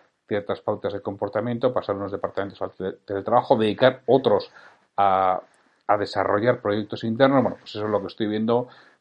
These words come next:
con todos los clientes, incluso con algunos estoy revisando lo que es el propio documento que van a presentar al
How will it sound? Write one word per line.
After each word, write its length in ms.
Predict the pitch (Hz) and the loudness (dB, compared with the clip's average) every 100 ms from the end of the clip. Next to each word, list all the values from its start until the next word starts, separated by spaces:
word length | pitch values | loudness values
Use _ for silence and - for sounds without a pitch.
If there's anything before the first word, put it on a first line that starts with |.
| - | -2
con 220 | 101 98 | -2 0
todos 500 | 110 107 107 107 98 | 0 2 4 4 2
los 180 | 92 - | 0 -6
clientes, 280 | 104 95 | -10 -8
incluso 480 | 95 101 104 110 107 | -8 -6 -4 -4 -4
con 180 | - 98 | -4 -4
algunos 420 | 95 98 117 120 | -2 0 2 0
estoy 140 | - 104 | -2 -4
revisando 680 | 101 107 98 117 113 120 127 - _ - | -2 -2 -2 -2 2 2 2 -6 _ -10
lo 100 | 92 | -8
que 60 | |
es 80 | 98 | -8
el 80 | 101 | -8
propio 320 | - 113 110 | -4 -2 0
documento 500 | 107 98 101 104 117 | -2 -2 -4 -2 -2
que 60 | 101 | 0
van 220 | 90 95 | 0 0
a 100 | 90 | -4
presentar 560 | 85 - 90 87 98 98 | -6 -8 -6 0 2 4
al 400 | 87 85 85 | 2 0 -6